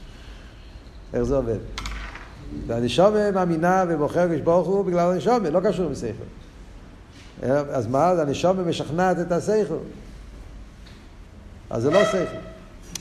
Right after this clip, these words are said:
קצת, קצת, קצת חסר פה הסבורה, קצת להבין מה, מה הולך פה בדיוק. אז אבות הוא ככה, בוא ננסה להסביר את זה. האמת היא, יש פה משהו מאוד נפלא כשמתבוננים בעומק העניין, מה פשט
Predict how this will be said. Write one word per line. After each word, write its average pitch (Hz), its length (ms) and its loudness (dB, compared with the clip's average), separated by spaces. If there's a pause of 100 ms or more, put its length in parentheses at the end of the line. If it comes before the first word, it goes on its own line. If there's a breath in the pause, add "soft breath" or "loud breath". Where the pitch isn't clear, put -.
(400 loud breath)
קצת, 190 260 4
קצת, 185 200 4 (160)
קצת 165 260 2
חסר 156 380 2
פה 160 120 2
הסבורה, 147 380 2
קצת 143 120 -2
להבין 143 340 0
מה, 156 160 0
מה 151 140 -2
הולך 156 320 0
פה 113 60 -6
בדיוק. 98 320 -10 (1120 loud breath)
אז 120 100 2
אבות 180 320 2
הוא 180 120 0
ככה, 127 240 0
בוא 143 100 0
ננסה 139 220 -2
להסביר 110 400 -2
את 90 100 -8
זה. - 80 -12 (1200)
האמת 139 480 -2
היא, 147 260 -4 (800)
יש - 100 -20
פה 135 100 -8
משהו 131 280 -6
מאוד 123 260 -4
נפלא 110 480 -4
כשמתבוננים 98 920 -6 (840 loud breath)
בעומק 120 360 -4
העניין, 107 460 -4
מה 135 140 -4
פשט 110 340 -6